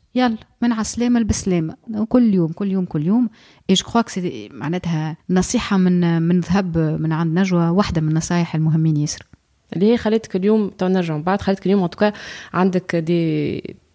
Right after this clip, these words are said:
Speaker 2: روبريك ولا دي كرونيك، و je sais pas comment on va, on va appeler ça.
Speaker 1: مم.
Speaker 2: مكتوبين بالدارجة الكلهم، كتيبة مانيفيك معناتها.
Speaker 1: عايشك على الآخر.
Speaker 2: تشيخ عليها على الآخر، واللي ما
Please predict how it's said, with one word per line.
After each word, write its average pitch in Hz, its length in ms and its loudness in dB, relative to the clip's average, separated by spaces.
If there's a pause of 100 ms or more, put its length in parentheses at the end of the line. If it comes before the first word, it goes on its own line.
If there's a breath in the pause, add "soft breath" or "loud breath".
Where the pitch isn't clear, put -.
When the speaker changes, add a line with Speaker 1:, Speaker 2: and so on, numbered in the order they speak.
(120)
Speaker 2:
روبريك 202 560 2
ولا 156 120 2
دي 151 120 -2
كرونيك، 170 460 0
و 165 60 -2
je 156 40 -6
sais 156 180 -10
pas 180 40 -2
comment 156 280 -6
on 107 40 -6
va, - 60 -8 (120)
on 160 80 -4
va 160 120 -6
appeler - 280 -10
ça. 240 320 -2
Speaker 1:
مم. 180 140 2 (680 loud breath)
Speaker 2:
مكتوبين 202 500 0
بالدارجة 175 680 2
الكلهم، 208 580 -2
كتيبة 208 500 -6 (1500)
مانيفيك 180 520 -2
معناتها. 156 240 -2
Speaker 1:
عايشك 180 300 4
على 147 60 -8
الآخر. 156 180 -2
Speaker 2:
تشيخ 208 280 -2
عليها 190 300 2
على 160 160 2
الآخر، 208 260 0
واللي 202 240 4
ما 208 140 4